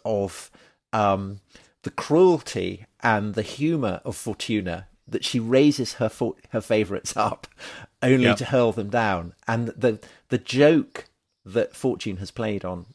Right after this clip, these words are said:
Speaker 1: on Johnson is, is a peculiarly cruel one, I think.
Speaker 2: Well, let's talk a bit about classical parallels, because some people, so our producer, Joey,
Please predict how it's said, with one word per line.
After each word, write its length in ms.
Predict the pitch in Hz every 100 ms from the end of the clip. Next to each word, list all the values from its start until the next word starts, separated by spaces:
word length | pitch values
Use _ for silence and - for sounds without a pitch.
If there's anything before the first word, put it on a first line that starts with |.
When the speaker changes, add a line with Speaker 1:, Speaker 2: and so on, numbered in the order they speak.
| _
Speaker 1:
on 160 | 98 95
Johnson 520 | 101 101 - 87 82
is, 220 | - 90 87
is 180 | - 98
a 80 | 95
peculiarly 680 | - - - 110 98 90 85
cruel 280 | - 95 82
one, 180 | 80 80
I 80 |
think. 320 | 85 87 - _ _ _ _ _ _ _ - - -
Speaker 2:
Well, 80 | -
let's 100 | 165
talk 220 | - 151
a 20 |
bit 160 | 113 127
about 200 | 113 107
classical 340 | - 117 - 107
parallels, 460 | 117 107 95 92
because 280 | - - 101
some 180 | - 147
people, 440 | 123 107 98 95 _ _ _ _
so 260 | - - 117
our 120 | 120
producer, 480 | 104 101 - 202 -
Joey, 460 | 160 147 120 67